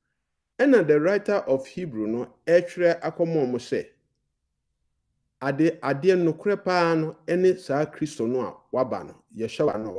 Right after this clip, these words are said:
waba no. Enti na ma ɔmo ɛmfi n'akyi ɛnkɔ baabi. Enti no, the whole book no nyinaa no, ɔtɔko about the supremacy of Christ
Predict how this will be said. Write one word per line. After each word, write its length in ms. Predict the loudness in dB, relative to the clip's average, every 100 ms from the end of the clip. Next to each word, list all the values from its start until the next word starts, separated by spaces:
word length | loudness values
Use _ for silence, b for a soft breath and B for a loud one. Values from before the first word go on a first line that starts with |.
| -10
waba 200 | -12 -20
no. 80 | -14 -2
Enti 240 | -2 0
na 120 | -2
ma 220 | 0 4 4
ɔmo 440 | 6 4 2 0
ɛmfi 420 | 6 6 6 -2 0
n'akyi 540 | 0 0 -4 -10 -10 -2
ɛnkɔ 360 | 0 2 0 2
baabi. 400 | 0 0 -8 -8 _ _ _ _ _ _ _ 6
Enti 320 | 6 6 4
no, 380 | 6 6 2 -6 2
the 160 | 2
whole 220 | 4 0
book 220 | -2 -4 -2
no 60 |
nyinaa 540 | 0 2 2 0 -2 -4
no, 160 | -6 -12 _ _ _
ɔtɔko 640 | 0 0 0 -4 0 -2 0
about 640 | -4 0 0 -2 -6 -4
the 100 | -4
supremacy 720 | -4 -8 -2 0 0 -2 -6 -6
of 160 | -10
Christ 460 | -8 -8 -6 -8